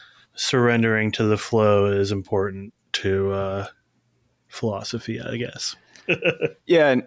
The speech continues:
Speaker 2: so she struggles at first, and then she gets it, right? She, like, floats down the river and
Speaker 1: Just
Speaker 2: Did
Speaker 1: go with the flow, man.
Speaker 2: Did you guys notice, though, when she got out of the water, she, like, without thinking,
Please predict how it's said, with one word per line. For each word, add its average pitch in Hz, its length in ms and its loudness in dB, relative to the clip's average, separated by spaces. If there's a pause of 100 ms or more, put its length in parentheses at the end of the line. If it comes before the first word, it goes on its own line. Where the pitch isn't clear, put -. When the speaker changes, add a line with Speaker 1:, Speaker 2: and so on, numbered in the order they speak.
(140)
Speaker 2:
so 139 260 4
she 123 280 2
struggles 135 460 2
at 104 60 -2
first, 113 460 2
and 95 140 -2
then 92 120 -2
she 87 140 -4
gets 78 320 -6
it, 62 120 -16
right? 78 240 -6
She, 87 200 -4
like, 76 160 -2
floats 101 340 -2
down 90 180 0
the 87 80 -2
river 82 380 -2
and 76 220 -6 (480)
Speaker 1:
Just - 180 0
Speaker 2:
Did 117 80 0
Speaker 1:
go 143 120 4
with 139 120 0
the 143 80 4
flow, 139 300 2
man. 101 300 -2 (460)
Speaker 2:
Did 117 160 0
you 147 100 2
guys 170 320 4
notice, 117 500 4
though, 110 240 4
when 101 180 2
she 110 140 -2
got 98 200 2
out 98 140 0
of 87 40 -2
the 80 80 -2
water, 90 440 2
she, 90 420 -4 (720)
like, 82 360 -4 (200)
without 98 360 0
thinking, 87 580 -4